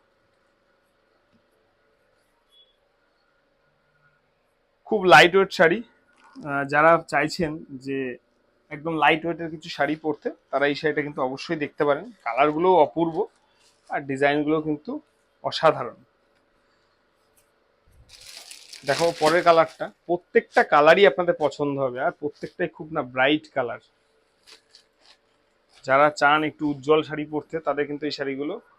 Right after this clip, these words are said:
খুব পছন্দ হবে। উজ্জ্বল হবে অথচ কিন্তু চকচকে নয়। আর, আহ, খুব মানে নরম হবে, পরে আরাম। যারা চাইছেন যে একটু হালকা ওয়ে-, লাইট ওয়েটের শাড়ি পরতে, এখন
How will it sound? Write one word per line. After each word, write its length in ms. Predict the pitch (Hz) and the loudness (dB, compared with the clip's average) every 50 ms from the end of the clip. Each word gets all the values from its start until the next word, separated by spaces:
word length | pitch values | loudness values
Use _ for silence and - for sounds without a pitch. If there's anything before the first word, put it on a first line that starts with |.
| _ _ _ _ _ _ _ | _ _ _ _ _ _ _
খুব 160 | - 226 214 - | -4 -4 -4 2
পছন্দ 380 | - 165 147 - 151 143 139 131 | 2 2 2 2 -4 -6 -6 -8
হবে। 200 | 123 117 117 120 - _ _ | -10 -12 -14 -18 -20 _ _
উজ্জ্বল 360 | 151 175 170 170 247 262 240 | -8 -8 -2 6 8 10 10
হবে 240 | 220 208 190 208 226 | 10 8 8 8 6
অথচ 320 | 202 165 170 180 170 - 208 | 4 2 0 -4 -4 -4 -6
কিন্তু 260 | 185 185 185 220 240 | -6 -6 -8 -10 -14
চকচকে 520 | - - 175 170 - - - 165 165 156 | -6 -4 -4 -4 -4 -10 -12 -8 -8 -8
নয়। 200 | 127 113 101 - _ _ _ _ _ | -8 -8 -14 -18 _ _ _ _ _
আর, 220 | - 113 120 123 120 - _ _ _ _ _ _ _ _ _ _ _ _ _ _ _ | -12 -10 -10 -10 -10 -12 _ _ _ _ _ _ _ _ _ _ _ _ _ _ _
আহ, 180 | 110 117 120 127 - _ | -10 -10 -10 -10 -12 _
খুব 340 | - 180 180 175 151 135 - - | -2 -2 -2 -2 -2 -10 -14 -10
মানে 320 | 139 139 135 131 135 131 | -4 -4 -2 -2 -2 -4
নরম 380 | 131 135 151 160 175 190 190 170 | -4 0 2 4 4 4 2 0
হবে, 280 | 151 147 120 113 110 - _ _ _ _ - | -2 -8 -10 -12 -18 -20 _ _ _ _ -8
পরে 220 | 147 151 160 160 151 | -4 -2 0 2 2
আরাম। 280 | 147 147 156 190 254 - - _ | 2 2 0 -2 -4 -12 -8 _
যারা 200 | 143 143 151 151 | 0 0 0 2
চাইছেন 420 | - 151 143 143 - - 170 160 | 2 0 0 0 -2 -6 -10 -8
যে 60 | 156 | -8
একটু 160 | 151 - 165 143 | -10 -12 -8 -2
হালকা 320 | 143 139 139 135 143 151 | -2 0 0 0 -2 -2
ওয়ে-, 160 | 143 139 139 | 0 0 0
লাইট 220 | 135 131 139 139 151 | 0 0 0 0 -4
ওয়েটের 200 | 147 139 143 - | -8 -8 -8 -10
শাড়ি 240 | - 143 135 135 | -8 -8 -8 -8
পরতে, 300 | 135 - 143 131 - - | -10 -12 -16 -16 -14 -14
এখন 160 | 135 - 160 | -14 -14 -14